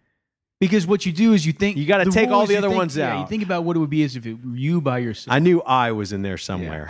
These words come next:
Speaker 1: Yeah.
Speaker 2: <laughs> not me.
Speaker 1: <laughs>
Speaker 2: Uh, nonetheless, we are on the clock at pick three point oh five in a fourteen-team,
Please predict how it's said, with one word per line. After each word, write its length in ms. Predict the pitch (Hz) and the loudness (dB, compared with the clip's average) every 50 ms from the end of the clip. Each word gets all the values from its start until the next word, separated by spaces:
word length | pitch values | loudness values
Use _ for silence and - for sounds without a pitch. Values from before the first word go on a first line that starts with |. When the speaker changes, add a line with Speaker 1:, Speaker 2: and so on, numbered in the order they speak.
| - - | -6 -2
Speaker 1:
Yeah. 100 | - 202 - | -2 -2 0
Speaker 2:
<laughs> 40 | - | 0
not 320 | 123 123 120 123 107 - | 0 0 0 0 -2 -4
me. 220 | 107 98 90 82 - | -6 -4 -6 -6 -8
Speaker 1:
<laughs> 60 | - - _ - 107 - _ _ - - - - _ - - - _ _ _ _ _ _ _ _ _ _ _ _ _ - - - - - - - - - _ | -10 -12 _ -16 -16 -16 _ _ -20 -20 -20 -20 _ -20 -20 -20 _ _ _ _ _ _ _ _ _ _ _ _ _ -20 -20 -20 -20 -20 -20 -20 -20 -16 _
Speaker 2:
Uh, 240 | - - 143 147 147 | 0 0 2 2 2
nonetheless, 640 | 156 160 165 165 160 143 135 135 123 123 123 - - | 2 2 2 2 2 0 2 2 2 0 0 -4 -4
we 200 | 127 143 160 165 160 | -2 0 2 2 2
are 120 | 151 139 | 2 2
on 240 | 131 131 143 147 143 | 0 0 0 0 0
the 80 | 139 135 | -2 -6
clock 400 | - - 135 131 131 123 - 131 | -4 -2 0 0 0 0 -4 -8
at 80 | - | -10
pick 220 | - 131 113 _ - | -10 -10 -10 _ -8
three 200 | 123 131 131 131 | -6 -4 -4 -4
point 280 | - - 135 127 123 | -4 -4 -2 0 0
oh 100 | 123 120 | 0 -2
five 440 | 104 - - 117 117 113 113 110 110 | -2 -2 0 0 2 2 0 -2 -2
in 60 | 110 | -6
a 60 | 104 | -8
fourteen-team, 1120 | 95 - - 113 120 123 117 - - 120 117 113 107 - - 120 113 113 113 110 104 107 | -8 -8 -8 -6 -6 -6 -6 -6 -6 -6 -4 -6 -6 -6 -4 -4 -2 -2 0 -2 -2 -4